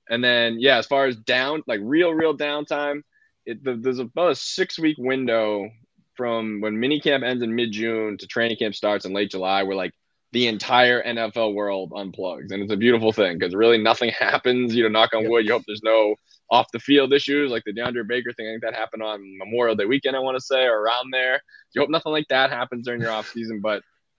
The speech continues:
Speaker 1: uh, and I know J P P was obviously July fourth. So those types of things you wanna avoid.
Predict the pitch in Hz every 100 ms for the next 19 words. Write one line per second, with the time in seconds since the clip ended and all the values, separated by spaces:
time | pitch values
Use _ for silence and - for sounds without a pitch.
0 | - 92 95 123 120 110 117 113 98 143
1 | 143 117 107 104 101 101 95 - 147 147
2 | 131 117 135 202 196 180 156 147 135 131
3 | 127 117 113 120 113 104